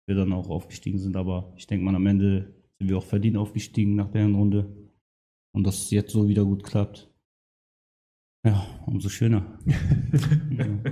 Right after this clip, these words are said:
Speaker 2: Wenn wir, ähm, das machen wir bei den Spielern, machen wir es ja auch immer. Unsere Assistentin hat es vorhin so ein bisschen albern gesagt, ähm, ähm, das fragt, wenn, äh, Mitch anruft, in dem Sinne, bei Spielern fragen wir ja auch immer,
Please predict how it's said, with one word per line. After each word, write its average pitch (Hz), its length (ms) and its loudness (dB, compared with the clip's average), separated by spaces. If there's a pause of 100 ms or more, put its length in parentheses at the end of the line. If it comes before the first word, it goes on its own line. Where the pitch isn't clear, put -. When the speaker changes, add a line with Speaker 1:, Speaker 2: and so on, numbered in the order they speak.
(680)
Speaker 2:
Wenn 180 160 2
wir, 202 140 4
ähm, 175 420 0
das 147 140 -2
machen 196 140 2
wir 196 80 2
bei 175 80 0
den 160 100 -4
Spielern, 208 320 0
machen 190 180 0
wir 170 60 -2
es 160 100 -2
ja 135 120 -6
auch 147 200 -4
immer. 233 220 0
Unsere 160 180 -6
Assistentin 151 540 0
hat 139 120 -2
es 127 100 -6
vorhin 131 260 0
so 120 80 -2
ein 110 80 -2
bisschen 104 300 -4
albern 156 440 2
gesagt, 143 560 0
ähm, 120 300 0 (580)
ähm, 120 680 -2
das 214 100 6
fragt, - 440 2
wenn, 120 200 0
äh, 110 300 -2
Mitch 123 320 -2
anruft, 127 440 -2
in 123 120 -2
dem 123 160 0
Sinne, 123 160 -2
bei 117 120 -2
Spielern 151 340 -2
fragen 135 280 -4
wir 120 120 0
ja 107 140 -2
auch 147 220 -4
immer, 131 320 -4